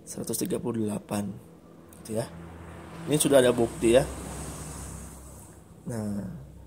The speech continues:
kalau sebelumnya itu sekitar dua, dua ribuan, dua ribu, ntar tiga ribu ya. Eh,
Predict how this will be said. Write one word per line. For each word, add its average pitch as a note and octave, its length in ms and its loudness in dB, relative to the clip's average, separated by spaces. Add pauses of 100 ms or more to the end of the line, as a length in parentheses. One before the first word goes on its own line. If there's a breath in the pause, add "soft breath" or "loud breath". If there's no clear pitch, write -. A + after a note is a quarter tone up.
(460)
kalau C3+ 160 2
sebelumnya C#3+ 640 2
itu C#3 160 -2
sekitar - 320 -2
dua, A#2 560 0 (240)
dua C3 240 0
ribuan, C3 480 0 (400)
dua B2 240 -2
ribu, A#2 320 -2 (400)
ntar A#2 160 -4
tiga B2+ 160 0
ribu C3 320 2
ya. C#3 160 0 (1120)
Eh, A2 600 0